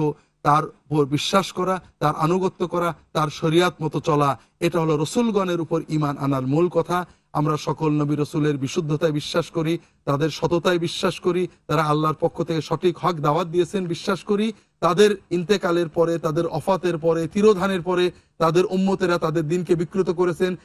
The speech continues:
শিরিক ঢুকিয়ে দিয়েছেন। সর্বশেষ মুহাম্মদ রাসূলুল্লাহ সাল্লাল্লাহু আলাইহি ওয়াসাল্লাম আল্লাহ প্রেরণ করেছেন। এটাই হলো রসুল রসুলগণের উপরে বিশ্বাসের মূল কথা। সম্মানিত দর্শক মণ্ডলী, আমরা ছোট্ট একটু বিরতিতে যাচ্ছি,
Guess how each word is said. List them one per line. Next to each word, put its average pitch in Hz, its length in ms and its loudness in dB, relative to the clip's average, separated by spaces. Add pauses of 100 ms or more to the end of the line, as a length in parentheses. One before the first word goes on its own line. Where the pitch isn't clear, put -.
(120)
শিরিক 185 340 0
ঢুকিয়ে 180 280 4
দিয়েছেন। 185 460 0 (180)
সর্বশেষ 196 600 2
মুহাম্মদ 170 440 -2
রাসূলুল্লাহ 156 500 -2
সাল্লাল্লাহু - 0 -
আলাইহি - 120 -8
ওয়াসাল্লাম 147 340 -2
আল্লাহ 143 180 0
প্রেরণ 147 280 0
করেছেন। 143 400 -2 (240)
এটাই 185 320 2
হলো 160 240 0
রসুল 147 380 -4 (400)
রসুলগণের 175 720 2
উপরে 147 240 -4
বিশ্বাসের 139 480 -4
মূল 131 200 -4
কথা। 127 360 -6 (220)
সম্মানিত 151 360 0
দর্শক 135 420 0
মণ্ডলী, 131 420 -2 (220)
আমরা 139 220 0
ছোট্ট - 280 -2
একটু 151 240 -2
বিরতিতে 143 420 -2
যাচ্ছি, 139 420 -2